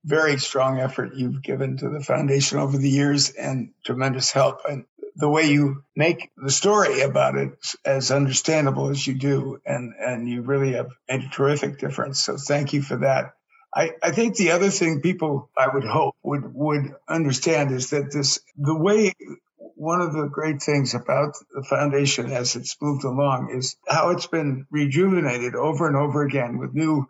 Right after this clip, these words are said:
new blood, new people who want to make a difference to it and, uh, bring that passion, and new professional staff like yourself who makes, uh, makes a great difference, uh, to the progress of the effort and to making it understandable and,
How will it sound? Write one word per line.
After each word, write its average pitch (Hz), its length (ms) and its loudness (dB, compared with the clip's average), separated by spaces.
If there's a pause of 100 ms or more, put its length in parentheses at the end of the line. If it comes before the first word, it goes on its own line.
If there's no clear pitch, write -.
(360)
new 175 180 0
blood, 160 340 4
new 160 240 2
people 170 360 0
who 135 120 2
want 147 280 0
to 139 220 -4
make 147 220 -2
a 156 100 -2
difference 147 480 0
to 147 220 0
it 156 120 0
and, 143 160 2
uh, 131 100 0
bring 147 340 0
that 131 240 -2
passion, 143 580 0 (540)
and 143 300 0 (180)
new 139 240 2
professional 139 520 0
staff 143 400 0
like 143 220 -4
yourself 143 480 0
who 139 320 -2
makes, 147 320 -4 (160)
uh, 156 120 2
makes 147 280 0
a 143 60 -4
great 147 240 0
difference, - 520 -2 (600)
uh, 143 240 0
to 156 120 -2
the 147 200 -10
progress 175 560 0 (140)
of 147 160 0
the 139 160 2
effort 135 500 -2
and 135 340 -2 (580)
to 135 100 -2
making 143 380 0
it 127 120 0
understandable 139 920 0
and, 131 280 -6